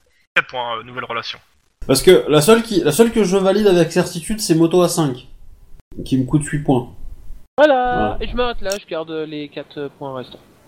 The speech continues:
Speaker 1: Euh, par contre, on a perdu, euh, avec mo-, le départ de Mogwai, on a perdu le mec qui sait conduire sur l'eau.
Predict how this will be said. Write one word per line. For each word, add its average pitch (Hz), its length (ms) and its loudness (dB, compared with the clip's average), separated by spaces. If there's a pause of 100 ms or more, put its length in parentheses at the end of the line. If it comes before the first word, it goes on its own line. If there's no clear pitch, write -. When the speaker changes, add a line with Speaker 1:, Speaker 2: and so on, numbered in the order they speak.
(320)
Speaker 1:
Euh, 151 640 -4
par - 220 -2
contre, 226 240 -14
on 175 80 -14
a 165 80 -8
perdu, 196 880 -8
euh, 143 640 -2
avec 135 220 -10
mo-, 143 140 -16
le 135 100 -14
départ 151 220 -12
de 147 60 -14
Mogwai, 143 280 -12
on 147 100 -10
a 131 60 -10
perdu 139 280 -4
le 143 140 -14
mec 160 160 -8
qui - 160 -18
sait - 180 -10
conduire 139 560 -14
sur 117 240 -12
l'eau. 110 140 -16